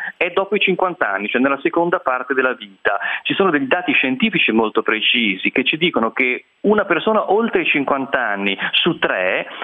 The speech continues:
non raggiunge, non colma il fabbisogno proteico, quindi altro che mangiamo troppo proteine, questo non vale per tutti e questo è particolarmente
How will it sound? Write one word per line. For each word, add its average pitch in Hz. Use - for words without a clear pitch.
non 214
raggiunge, 233
non 196
colma 233
il 240
fabbisogno 175
proteico, 139
quindi 151
altro 170
che 127
mangiamo 110
troppo 110
proteine, 107
questo 165
non 135
vale 139
per 139
tutti -
e -
questo 214
è -
particolarmente 151